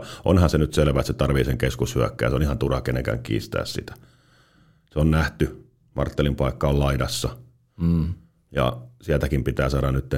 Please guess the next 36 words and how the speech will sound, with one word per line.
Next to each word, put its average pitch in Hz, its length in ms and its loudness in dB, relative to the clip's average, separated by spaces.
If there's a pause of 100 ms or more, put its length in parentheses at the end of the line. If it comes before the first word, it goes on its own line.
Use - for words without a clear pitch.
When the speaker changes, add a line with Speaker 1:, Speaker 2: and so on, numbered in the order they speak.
(120)
Speaker 1:
selkeästi, 69 520 0
selkeästi 65 480 -2
enemmän 62 280 0
apuja. 62 380 0 (600)
Ei 67 100 0
se, 67 100 0
niin 67 160 0
kuin, 64 180 0 (180)
hänellä 92 260 6
on 82 60 6
omat 87 240 4
vahvuutensa, 78 580 2
hän 87 140 4
opettelee 78 600 4
varmasti, 73 560 0 (1000)
mutta 67 340 -2 (260)
montako 82 360 4
riistoa 78 380 2
oot 53 80 -2
nähnyt 58 300 0
esimerkiksi 60 220 -6
häneltä? 53 320 -4 (580)
Speaker 2:
Aika 64 260 -6
vähän. 69 260 -2 (260)
Speaker 1:
Joo. 58 280 -2 (480)
Et 62 120 -4
vähän 87 200 4
Speaker 2:
Hän, 95 140 4
Speaker 1:
niin 95 100 2
kuin - 80 -4
Speaker 2:
hän 107 120 4
on 95 80 2
vähän 95 180 4
sellainen, 98 260 4
että 87 140 0
hän 104 140 2